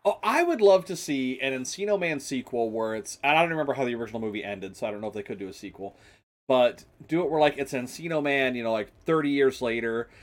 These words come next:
like, he's learned more about, like, society and whatnot. And have him be, like, a frickin', like, profe-, a history professor or some crap.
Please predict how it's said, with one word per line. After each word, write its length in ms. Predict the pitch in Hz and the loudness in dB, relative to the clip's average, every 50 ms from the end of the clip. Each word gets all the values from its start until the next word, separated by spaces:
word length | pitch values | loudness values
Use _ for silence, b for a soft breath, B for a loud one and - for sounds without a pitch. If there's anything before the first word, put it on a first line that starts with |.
| b b b _ | b b b _
like, 160 | 123 123 117 | 0 0 0
he's 260 | 135 143 143 131 120 | 0 0 -2 -2 0
learned 500 | 120 120 135 135 139 139 139 139 131 131 | 0 2 4 4 4 4 2 0 -2 -2
more 340 | 127 127 127 123 123 123 123 | 0 0 2 2 2 2 2
about, 640 | 117 117 107 110 107 104 110 113 113 110 - _ - | 2 0 0 0 -2 0 0 0 -2 -2 -6 _ -10
like, 200 | 113 107 98 - | -10 -10 -10 -10
society 760 | - - 104 - - - 120 120 120 123 123 120 123 123 120 | -14 -14 -16 -12 -8 -4 0 0 2 2 0 0 -2 -4 -4
and 120 | 117 117 117 | -4 -4 -4
whatnot. 500 | 117 117 - 113 113 113 113 113 107 b b b b b b _ | -4 -6 -4 -4 -4 -2 -2 -2 -4 b b b b b b _
And 140 | 135 147 160 | -2 0 2
have 180 | 214 - 208 | 2 2 2
him 120 | 359 359 240 | 2 2 2
be, 120 | 247 254 | 2 4
like, 160 | 233 226 220 | 4 4 4
a 40 | 214 196 | 2 2
frickin', 340 | - 208 202 202 208 185 170 | 4 4 4 4 4 4 4
like, 160 | 156 147 - | 2 2 2
profe-, 440 | - 165 139 - - 123 131 139 151 | 0 -2 0 0 0 0 0 2 2
a 100 | 143 139 | 0 2
history 400 | - 160 165 165 - 151 135 131 | 2 0 0 0 0 -2 0 0
professor 500 | 135 135 131 147 139 131 - 139 123 120 | 0 0 0 0 0 0 0 -4 -4 -4
or 60 | 120 | -6
some 260 | - - 127 117 117 | -4 -4 -4 -4 -4
crap. 380 | - - 120 - 90 87 - | -4 -4 -4 -2 -2 -4 -8